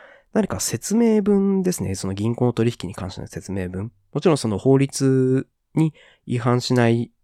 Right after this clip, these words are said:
ように、例えば説明すべき内容とかってあったりすると思うんですけど、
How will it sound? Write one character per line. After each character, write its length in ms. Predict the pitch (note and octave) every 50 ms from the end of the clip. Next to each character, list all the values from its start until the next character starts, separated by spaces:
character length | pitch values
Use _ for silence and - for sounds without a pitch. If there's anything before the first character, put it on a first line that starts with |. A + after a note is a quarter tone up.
| _ _ -
よ 180 | B2+ C3+ C3
う 40 | A#2
に、 180 | F#2 F2 F2 - - - -
例 60 | A2
え 40 | F2+
ば 80 | - -
説 240 | - G2 - -
明 140 | G#2 G2+ F#2+
す 140 | - - G2
べ 120 | G2 G#2
き 120 | - G2+ F2
内 240 | D2+ A1 G#1+ B1 B1+
容 160 | C#2 C#2+ -
と 120 | - -
か 120 | - - -
っ 40 |
て 220 | - _ - - - _
あ 60 | - A#2
っ 100 | - -
た 80 | E2
り 80 | - -
す 80 | -
る 100 | - F#2
と 100 | - -
思 180 | F2 A#1 - B1
う 20 |
ん 40 | -
で 80 | - -
す 100 | - -
け 80 | -
ど、 180 | D2 D2 -